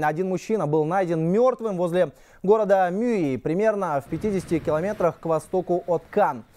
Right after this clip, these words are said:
Второе тело нашли, э, в расположенной неподалёку деревне Кабас. Одна женщина числится пропавшей без вести. Южное побережье Франции в минувшие дни оказалось во власти сильных гроз, ливней и наводнений. Гигантские волны обрушились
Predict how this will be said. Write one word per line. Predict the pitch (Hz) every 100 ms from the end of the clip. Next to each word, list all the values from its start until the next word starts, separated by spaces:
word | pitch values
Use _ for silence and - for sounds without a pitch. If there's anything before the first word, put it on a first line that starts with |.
| - - -
Второе | - 262 240
тело | 220 196 160
нашли, | 160 196 185
э, | 165
в | 147 139 131 131
расположенной | 151 - 226 226 185 170
неподалёку | 170 175 180 175
деревне | 160 190 180 156 143
Кабас. | 190 160 196 220 202 - _ -
Одна | 139 151 143
женщина | 160 190 180 170
числится | 139 165 160 147
пропавшей | - 135 - 143 - 143 120 - - -
без | 151 123
вести. | 120 -
Южное | 117 127 160 269 254
побережье | 226 208 214 170
Франции | 160 226 240 202 170
в | 139
минувшие | 165 175 175 160
дни | 180 226
оказалось | 190 151 165 180 160
во | 156 147
власти | 139 180 175 - 170 151 - - - -
сильных | - 247 254 233 196 156
гроз, | 208 262 226 165
ливней | 170 226 202 202 196
и | 208 208
наводнений. | 202 190 185 170 196 160 131 127
Гигантские | 127 151 220 214 - 190 170
волны | 165 285 302 262
обрушились | 190 165 226 240 220